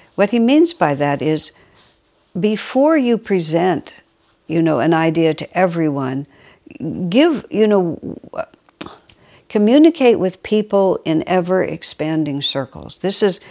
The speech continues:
now this is in the context of, let's say you're, you're the leader of a notable enterprise, you have significantly more than one person working for you. Swami Kriyananda was the leader. He actually,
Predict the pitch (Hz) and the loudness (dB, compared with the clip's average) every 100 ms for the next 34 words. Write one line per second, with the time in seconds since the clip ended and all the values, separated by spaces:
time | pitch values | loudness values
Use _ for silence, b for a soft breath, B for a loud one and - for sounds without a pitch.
0 | B 160 151 185 202 240 202 - b b | B -2 0 2 2 0 0 -4 b b
1 | b b b _ - - - 92 143 156 | b b b _ -10 -10 -8 -6 -6 0
2 | 180 175 160 - 196 208 208 220 220 - | 2 2 0 0 0 0 0 -2 -4 -4
3 | 170 156 - 165 170 - 170 156 - 165 | -4 -4 -4 -4 -2 -2 0 0 -2 -2
4 | 165 160 156 151 165 165 160 151 147 151 | 0 0 0 0 0 -2 -2 -2 -4 -4
5 | 143 156 190 202 156 143 135 139 147 143 | -4 -2 -4 -6 -6 -6 -4 -4 -2 -4
6 | - 160 170 170 165 165 156 151 151 147 | -4 0 0 0 -2 -4 -2 0 0 0
7 | 151 147 147 156 151 151 - 143 143 175 | 0 0 0 -2 -4 -6 -4 -4 -2 -2
8 | 180 151 139 B B B - 151 131 135 | -2 -4 -4 B B B -6 -4 -2 -4
9 | - 151 156 151 160 156 156 175 160 143 | 0 0 0 0 -2 0 0 0 -2 -4
10 | 135 135 147 165 185 165 139 B B B | -6 -6 0 0 2 2 0 B B B
11 | B 156 147 - 156 | B -2 -2 0 -2